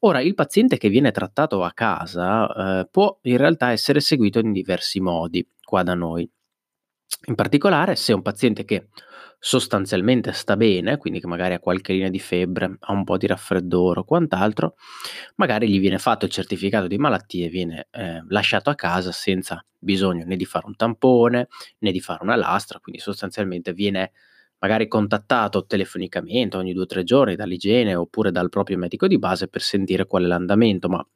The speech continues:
fondamentalmente in quel caso si aspetta la naturale evoluzione della malattia, salvo ovviamente che non ci siano dei peggioramenti. Le altre due opzioni sono quelle di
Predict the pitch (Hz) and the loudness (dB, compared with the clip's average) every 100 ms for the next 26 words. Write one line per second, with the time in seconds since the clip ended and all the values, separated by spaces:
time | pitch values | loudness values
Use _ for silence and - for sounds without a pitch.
0 | _ - - 120 98 92 113 131 95 95 | _ -20 -2 0 2 0 0 0 0 -2
1 | 101 107 101 101 87 90 - 95 - - | -6 -4 -2 0 0 0 0 -2 -4 0
2 | 123 - - 185 - 95 180 _ _ _ | 0 0 -2 -4 -2 -2 -2 _ _ _
3 | _ _ _ _ - - 127 110 101 98 | _ _ _ _ -6 0 2 2 2 2
4 | 98 104 101 98 - 98 95 95 92 104 | 4 2 2 0 0 2 2 2 4 2
5 | 127 - 95 101 - - - - - 85 | 2 0 0 0 -2 -16 -16 -16 -4 0
6 | 90 92 90 95 92 - 85 85 - - | 2 2 2 2 0 -2 -4 -6 -6 -4
7 | 87 85 87 - 92 90 95 85 87 87 | -2 -2 -4 -2 0 0 -2 -6 -10 -16
8 | - _ - - - - - - - 196 | -20 _ -16 -14 -14 -16 -18 -8 -2 0
9 | 156 123 170 170 190 - 175 147 226 320 | 0 4 8 8 6 4 4 4 2 0
10 | _ - - - 113 175 190 139 113 104 | _ -12 -2 2 4 4 4 2 4 2
11 | 113 131 | 2 0